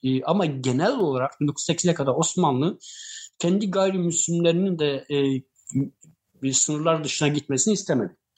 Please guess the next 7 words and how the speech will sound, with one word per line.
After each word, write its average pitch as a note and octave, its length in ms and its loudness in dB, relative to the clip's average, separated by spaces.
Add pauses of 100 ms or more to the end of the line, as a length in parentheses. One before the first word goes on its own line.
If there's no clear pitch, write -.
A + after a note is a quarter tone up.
(140)
Bin D3+ 160 0
dokuz F3+ 200 2
yüz - 60 -12
sekizde G#3+ 600 0 (160)
İttihat - 380 0
Terakki F3 640 0
genelde E3+ 720 0